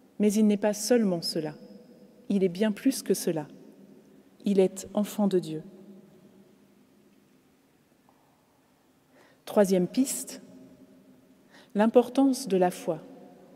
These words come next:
Et je l'ai déjà eu l'occasion de le dire, la foi et la confiance, c'est le même mot. Il y a cette phrase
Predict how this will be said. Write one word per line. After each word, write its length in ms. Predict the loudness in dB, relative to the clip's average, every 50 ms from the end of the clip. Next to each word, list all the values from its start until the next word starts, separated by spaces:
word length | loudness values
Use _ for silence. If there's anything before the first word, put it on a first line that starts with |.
| -20 -8 0
Et 340 | 2 4 6 6 4 4 2
je 140 | 0 0 0
l'ai 100 | 0 0
déjà 340 | 0 -2 -2 0 2 2
eu 80 | 4 4
l'occasion 400 | 4 2 4 2 2 2 2 2
de 120 | 2 2
le 60 | 0 0
dire, 200 | 0 0 2 2
la 120 | 2 0
foi 360 | 0 -4 -4 -4 -4 -4 -4 -4
et 80 | -2 0
la 100 | 0 0
confiance, 500 | 0 -2 -4 -4 -2 0 2 2 2 2
c'est 160 | 0 -2 0
le 140 | 0 2 2
même 180 | 0 0 -2 -2
mot. 240 | -4 -6 -6 -8 -10 -14 -20 -20 -20 -20 -20 -20 -20 -20 -20 -20 -20 -20 -20 _ _ _ _ _ _ _ _ _ _ _ _ _ _ _ _ _ _ _ _ _ -20 -20 -12 -4 -2
Il 120 | 2 4
y 60 | 4
a 60 | 4 6
cette 220 | 6 4 4 4
phrase 560 | 2 -8 -4 -2 0 0 0 2 2 2 2